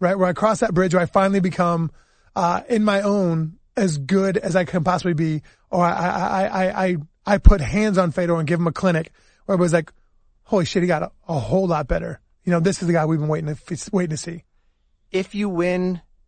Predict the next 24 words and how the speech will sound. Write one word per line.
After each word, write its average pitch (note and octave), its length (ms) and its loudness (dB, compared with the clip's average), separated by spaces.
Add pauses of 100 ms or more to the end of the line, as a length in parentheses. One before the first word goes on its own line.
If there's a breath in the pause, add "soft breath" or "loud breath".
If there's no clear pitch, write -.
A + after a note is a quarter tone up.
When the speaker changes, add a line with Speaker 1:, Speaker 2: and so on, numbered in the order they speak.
(380)
Speaker 2:
and C3+ 160 -2
maybe D3+ 220 0
you D#3+ 100 -4
can't D#3+ 220 -2
answer D#3+ 240 -2
this, D3+ 340 -6
I B2+ 100 -2
don't D3 160 -2
have C#3+ 160 -2
access C#3+ 420 -4
to D3+ 100 -10
your C#3+ 100 -4
contract, C#3+ 500 -4 (120)
do C#3+ 80 -4
you C#3 100 -4
get C3 180 -4
the A#2 80 -12
sweater? - 380 -10 (1300)
Speaker 1:
I C#3 80 -8
think G3+ 180 -2
it's D#3+ 100 -2
going F#3 240 0
to - 60 -4
charity, E3 340 -4